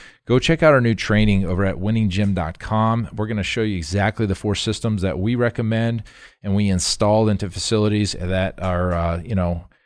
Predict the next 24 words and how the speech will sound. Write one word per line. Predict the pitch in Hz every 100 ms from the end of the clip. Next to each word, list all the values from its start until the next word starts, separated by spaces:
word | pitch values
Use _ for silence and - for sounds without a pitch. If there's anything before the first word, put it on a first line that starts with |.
| -
coming | - 131 123
out | 101 110
of |
that | 98 82
hole | 95 92
or | 82 98
looking | 107 - 117
for | - 110
a | 92
better | 80 98 95 87 - _ - _ _
situation | - 123 - 101 98 92 98
than | 90
they're | 82
currently | - 101 90 73 85 87
in. | 80
You | 80
should | -
check | - 107
it | 90
out, | 92 71
winning | 104 98
gym | 95 92
dot | 80 -
com. | 92 80 69